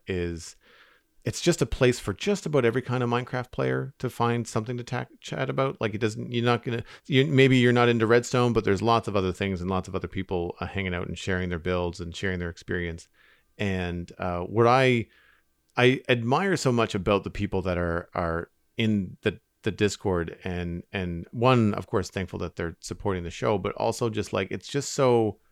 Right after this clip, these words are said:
heartwarming during, you know, eighteen plus months of a global pandemic to see just positivity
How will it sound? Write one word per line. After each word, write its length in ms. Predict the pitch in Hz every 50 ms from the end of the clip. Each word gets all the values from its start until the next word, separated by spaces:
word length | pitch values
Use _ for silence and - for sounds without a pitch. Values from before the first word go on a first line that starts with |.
| _ _ _ _ _ _ _ _ -
heartwarming 1000 | - - - - 147 151 - - 127 113 110 104 101 98 95 95 98 104 104 95
during, 640 | 110 107 104 101 98 98 95 92 92 95 92 87 82 - _ _ _ _ _ _ _ _ _ _ _ _ _ _ _ _ _ -
you 80 | 113 104
know, 200 | 101 98 104 95
eighteen 680 | - 107 117 110 - - 117 113 113 110 107 101 - - _ _ _ - - _ -
plus 320 | - 120 110 107 - - 110
months 420 | 107 110 113 113 - - - -
of 300 | - 98 95 98 95 85
a 80 | 95 98
global 300 | 92 104 101 92 95 92
pandemic 640 | - 92 92 92 90 131 147 135 117 107 98 - _
to 100 | - 101
see 640 | - - - - 117 110 107 107 101 98 95 87 - _ _ _ _ _ _ _ _ _ _ _ _
just 400 | - - 143 135 117 - - - _ _ _ _ -
positivity 960 | - 123 127 127 123 123 117 110 104 107 101 104 98 95 95 92 87 85